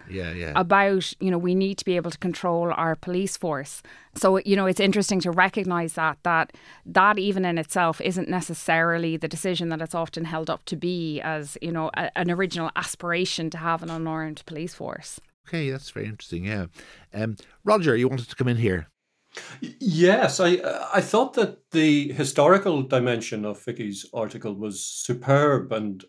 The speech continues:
Speaker 3: often overlooked, because it's important to remember, as she points out, the securitized beginnings of policing on the island. And actually, the process through which the guards went through was a process of desecuritization.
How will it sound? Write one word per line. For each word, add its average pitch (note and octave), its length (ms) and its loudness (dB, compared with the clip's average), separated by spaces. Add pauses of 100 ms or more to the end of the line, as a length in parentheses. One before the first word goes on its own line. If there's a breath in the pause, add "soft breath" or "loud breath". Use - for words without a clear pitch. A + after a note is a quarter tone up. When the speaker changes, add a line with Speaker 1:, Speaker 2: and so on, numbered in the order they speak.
Speaker 3:
often A2+ 580 -4
overlooked, A#2 640 0
because C#3 260 2
it's C3+ 220 0
important D3 580 2
to B2+ 80 -2
remember, A#2+ 720 2 (440 soft breath)
as A2+ 100 0
she C#3 140 -4
points A2+ 380 -2
out, A#2 200 0
the - 80 -8
securitized B2+ 920 2 (440)
beginnings C3+ 880 2 (100)
of - 200 -6
policing G2+ 600 -6 (460 soft breath)
on G#2+ 140 2
the G2+ 140 0
island. F#2 460 -4 (380 soft breath)
And C#3 120 4
actually, C#3 300 2
the B2+ 300 2 (180)
process E3 440 2
through - 200 -2
which - 240 -2
the A#2 80 -8
guards C3 640 0
went A2 200 -2
through G#2+ 300 -6
was A2 180 -6
a - 40 -8
process A2+ 540 -4
of G2 200 -10
desecuritization. B2 1300 0